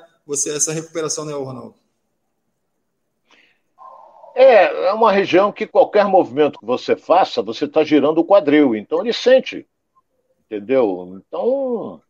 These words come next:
Speaker 2: é, é uma inflamação, vai to-, tá tomando, é, anti-inflamatório, uma série de coisas,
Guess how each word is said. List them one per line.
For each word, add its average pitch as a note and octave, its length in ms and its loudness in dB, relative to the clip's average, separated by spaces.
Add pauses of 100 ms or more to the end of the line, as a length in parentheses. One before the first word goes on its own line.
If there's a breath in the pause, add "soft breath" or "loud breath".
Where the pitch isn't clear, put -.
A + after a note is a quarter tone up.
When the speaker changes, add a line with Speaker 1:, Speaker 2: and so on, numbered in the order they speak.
(460)
Speaker 2:
é, G#2 1300 4
é D#3 420 -6
uma E3+ 180 2
inflamação, G3 1200 2 (240)
vai C3 140 -2
to-, - 180 -10
tá C#3 140 0
tomando, B2 720 -2
é, A2 180 -6
anti-inflamatório, E3 1120 2
uma A2+ 200 -4
série C3+ 320 2
de E3 140 -2
coisas, G#3 520 0